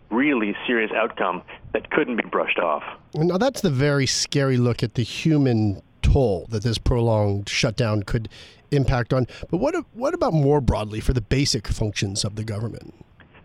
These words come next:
Speaker 1: So one of the things we looked at was the government leases a ton of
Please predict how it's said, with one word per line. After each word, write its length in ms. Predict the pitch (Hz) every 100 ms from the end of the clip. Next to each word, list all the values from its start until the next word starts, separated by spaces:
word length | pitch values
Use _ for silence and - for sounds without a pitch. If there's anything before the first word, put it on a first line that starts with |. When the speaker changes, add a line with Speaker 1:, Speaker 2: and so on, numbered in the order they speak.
| -
Speaker 1:
So 120 | 180
one 220 | 185 233
of 100 | 226 185
the 60 | -
things 280 | 160 143
we 120 | 131 165
looked 280 | - -
at 400 | 123 110 113 -
was 380 | 101 107 101 101 90 - - - - -
the 80 |
government 560 | 113 156 175 139 123 104 - -
leases 580 | 120 180 - 113 92 92
a 120 | - 104 - -
ton 200 | 175
of 100 | 131